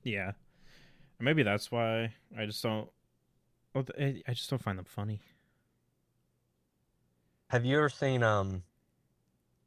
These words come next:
Speaker 2: In Living Color? It's not a sitcom.
Speaker 1: I think so.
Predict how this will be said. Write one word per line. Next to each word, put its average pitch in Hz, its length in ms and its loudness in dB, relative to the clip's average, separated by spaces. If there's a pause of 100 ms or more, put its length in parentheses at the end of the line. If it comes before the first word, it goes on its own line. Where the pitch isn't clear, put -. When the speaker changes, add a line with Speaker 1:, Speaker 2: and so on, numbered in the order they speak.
(640)
Speaker 2:
In 113 80 -2
Living 104 440 2
Color? 101 500 6 (480)
It's - 120 -2
not 120 180 6
a - 40 -16
sitcom. 87 540 0 (1400)
Speaker 1:
I 104 40 -18
think 113 260 -8
so. 98 320 -12